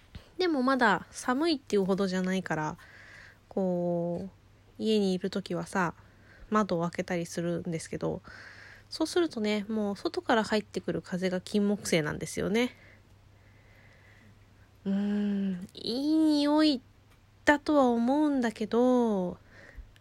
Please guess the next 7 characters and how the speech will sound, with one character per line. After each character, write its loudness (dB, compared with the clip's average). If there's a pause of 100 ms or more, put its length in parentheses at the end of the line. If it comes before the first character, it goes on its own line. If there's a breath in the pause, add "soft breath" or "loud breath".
あ -10
ん -4
ま 0 (600)
り、 8 (920 loud breath)
あ 0
ん 2
ま 2